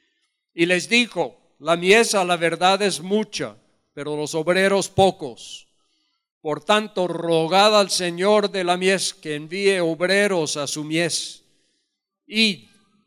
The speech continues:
yo os envío como corderos en medio de lobos.'" Y vemos que el Señor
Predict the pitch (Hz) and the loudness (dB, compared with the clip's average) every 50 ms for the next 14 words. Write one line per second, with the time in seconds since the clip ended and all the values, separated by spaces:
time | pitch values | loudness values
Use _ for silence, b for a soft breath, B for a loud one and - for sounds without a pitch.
0 | _ _ _ _ _ 120 147 190 214 226 226 226 220 214 208 208 202 202 220 226 | _ _ _ _ _ 0 4 6 8 8 6 6 4 2 2 0 -2 -2 -2 0
1 | 226 214 185 156 143 - 156 151 151 156 151 - - 160 160 151 147 151 190 196 | 0 0 0 0 -2 -6 -12 -10 -10 -10 -10 -6 -4 -2 -2 -2 -2 -2 0 2
2 | 202 190 175 151 123 - - - - - - _ _ _ _ _ _ _ - 123 | 4 4 4 2 0 -2 -8 -10 -10 -12 -16 _ _ _ _ _ _ _ -18 -14
3 | 131 139 139 156 170 180 175 165 160 160 156 147 135 139 135 131 135 135 120 117 | -14 -10 -6 -4 -4 -2 -2 -2 -2 -2 -4 -4 -6 -8 -10 -10 -10 -12 -12 -14
4 | 101 - - - - - - _ _ _ _ _ _ _ _ _ _ _ _ _ | -18 -16 -16 -16 -16 -16 -20 _ _ _ _ _ _ _ _ _ _ _ _ _
5 | _ _ _ _ _ _ _ _ _ _ _ _ _ _ _ _ _ _ _ _ | _ _ _ _ _ _ _ _ _ _ _ _ _ _ _ _ _ _ _ _
6 | _ _ _ _ _ _ _ _ _ _ 120 131 143 160 175 185 185 180 160 - | _ _ _ _ _ _ _ _ _ _ -18 -10 -6 -6 -4 -2 -2 -2 -2 -4
7 | - - 165 160 156 156 139 - - 165 156 160 185 202 208 208 208 202 - - | -6 -6 -6 -6 -6 -6 -6 -6 -6 -6 -4 0 2 2 4 4 2 0 -4 -10
8 | - | -16